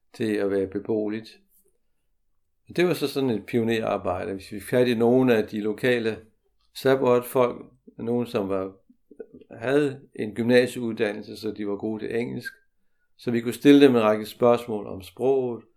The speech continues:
og efterhånden få lavet et alfabet, og få lavet nogle læsebøger, både for voksne og for børn. Efterhånden fik vi også en, en lille ordbog, som blev udgivet, og nogle af de traditionelle fortællinger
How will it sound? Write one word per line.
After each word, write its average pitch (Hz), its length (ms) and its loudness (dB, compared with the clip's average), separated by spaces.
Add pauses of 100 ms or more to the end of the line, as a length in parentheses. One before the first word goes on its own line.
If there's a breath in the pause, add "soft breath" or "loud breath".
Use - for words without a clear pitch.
(300)
og 110 120 -6
efterhånden 117 400 -4
få 107 80 -10
lavet 107 320 -2
et 117 40 -8
alfabet, 123 760 -6
og 95 340 -12 (480)
få 117 80 -6
lavet 110 280 0
nogle 101 200 -6
læsebøger, 110 920 -2 (200)
både 107 260 -6
for 101 200 -14
voksne 113 640 -6
og 107 120 -14
for - 120 -16
børn. 123 440 -2 (1600)
Efterhånden 110 560 -4
fik 101 180 -8
vi 98 80 -4
også 95 300 -4
en, 95 240 -10
en 98 120 -10
lille 104 180 -8
ordbog, 135 720 6 (800)
som 127 220 -4
blev 123 140 -4
udgivet, 120 600 2
og 104 80 -2
nogle 120 240 2
af 107 80 0
de 104 140 -6
traditionelle 110 800 -4 (140)
fortællinger 131 580 -2